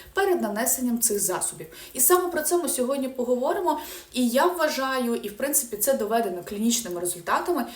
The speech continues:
що будь-який догляд повинен бути комплексним.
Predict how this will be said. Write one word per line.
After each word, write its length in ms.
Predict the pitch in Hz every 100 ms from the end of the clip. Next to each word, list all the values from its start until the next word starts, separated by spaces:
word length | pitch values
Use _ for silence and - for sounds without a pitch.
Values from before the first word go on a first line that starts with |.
| -
що 200 | - 285
будь-який 880 | 233 294 240 185 190 - 240 220 - - -
догляд 540 | 190 220 247 359 -
повинен 420 | 269 214 254 311
бути 300 | 220 214 214
комплексним. 720 | 233 - 208 175 165 - 170